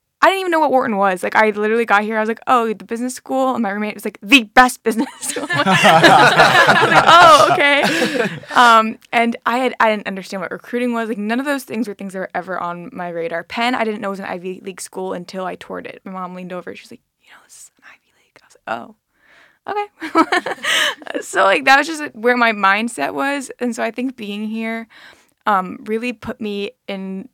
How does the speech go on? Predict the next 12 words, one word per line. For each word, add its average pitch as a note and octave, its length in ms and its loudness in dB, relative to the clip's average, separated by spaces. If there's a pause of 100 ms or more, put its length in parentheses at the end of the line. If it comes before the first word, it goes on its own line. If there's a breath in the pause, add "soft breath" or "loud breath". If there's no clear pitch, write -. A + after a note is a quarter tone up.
(100)
context G3 600 -8
of F3+ 140 -12
what G3 200 -8
other G3 240 -4
people G3 480 -12
are F3+ 160 -8
like F3+ 380 -10
outside F#3+ 340 -8
of F#3 160 -14
the G3 80 -16
cushy F#3 640 -14
butterflies F#3 1080 -12